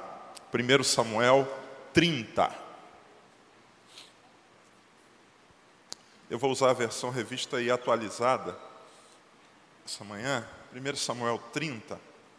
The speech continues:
Nós vamos ler do verso um até o verso vinte e um.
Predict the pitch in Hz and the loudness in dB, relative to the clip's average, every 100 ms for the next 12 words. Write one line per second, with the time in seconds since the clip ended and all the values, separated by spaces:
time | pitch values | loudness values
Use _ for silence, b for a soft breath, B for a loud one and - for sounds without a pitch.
0 | - _ _ _ _ _ _ _ - b | -20 _ _ _ _ _ _ _ -20 b
1 | b b b _ 127 165 156 185 156 147 | b b b _ 0 2 2 2 2 4
2 | 165 - 170 180 165 175 156 151 151 - | 4 4 0 2 0 2 2 4 2 -2
3 | 131 147 - 143 139 | -6 -4 -4 -4 -6